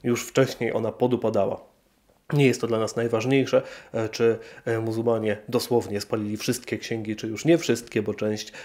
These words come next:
e, biblioteki już wcześniej została, e, rozkradziona.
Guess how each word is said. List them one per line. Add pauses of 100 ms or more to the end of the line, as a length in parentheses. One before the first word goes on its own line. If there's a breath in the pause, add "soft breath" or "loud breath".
e,
biblioteki
już
wcześniej
została, (100)
e,
rozkradziona.